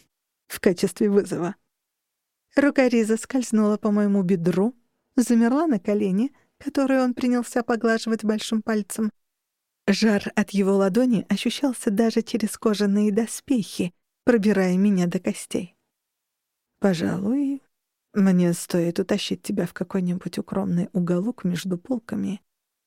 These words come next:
и там устроить тебе проверку на спокойствие». «Хм», только и могла ответить я. Я листала страницы, не видя и не понимая написанного.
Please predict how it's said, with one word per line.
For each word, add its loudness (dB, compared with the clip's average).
и 0
там -2
устроить -4
тебе -4
проверку -6
на -2
спокойствие». -8
«Хм», 2
только 2
и 0
могла 0
ответить -6
я. -2
Я 4
листала 2
страницы, -2
не 4
видя -2
и 0
не 4
понимая 0
написанного. -4